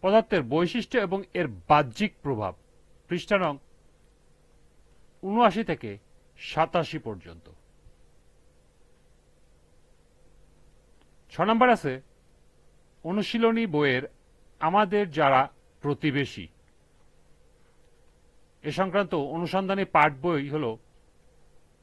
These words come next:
অধ্যায় ছয়, উদ্ভিদ, প্রাণী ও অণুজীব, পৃষ্ঠা নং চুয়ান্ন থেকে পঁয়ষট্টি। এবং সর্বশেষ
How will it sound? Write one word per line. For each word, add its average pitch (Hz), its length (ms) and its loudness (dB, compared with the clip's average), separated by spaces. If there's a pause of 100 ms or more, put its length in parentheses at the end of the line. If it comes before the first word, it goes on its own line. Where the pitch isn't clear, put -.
(600)
অধ্যায় 185 240 4
ছয়, 135 380 2 (540)
উদ্ভিদ, 175 400 -2 (180)
প্রাণী 143 480 2
ও 120 160 -6 (100)
অণুজীব, 135 440 -6 (840)
পৃষ্ঠা 196 320 -2
নং 147 200 -2 (320)
চুয়ান্ন 156 400 0
থেকে 113 340 -8 (800)
পঁয়ষট্টি। 135 560 -2 (1500)
এবং 110 120 -16
সর্বশেষ 196 600 0